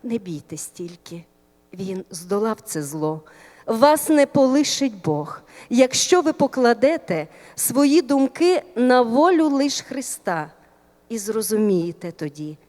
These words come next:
який ви скарб знайдете, хоч ця дорога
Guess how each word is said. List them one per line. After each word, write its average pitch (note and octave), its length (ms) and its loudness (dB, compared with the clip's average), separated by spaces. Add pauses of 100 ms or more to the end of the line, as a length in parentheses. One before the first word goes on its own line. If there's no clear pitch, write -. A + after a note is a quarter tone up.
(540)
який G3 580 -4
ви D#4+ 220 -6
скарб E3 580 -10
знайдете, D#3+ 800 -10 (440)
хоч E3 240 -6
ця A3+ 400 0
дорога F3 600 -6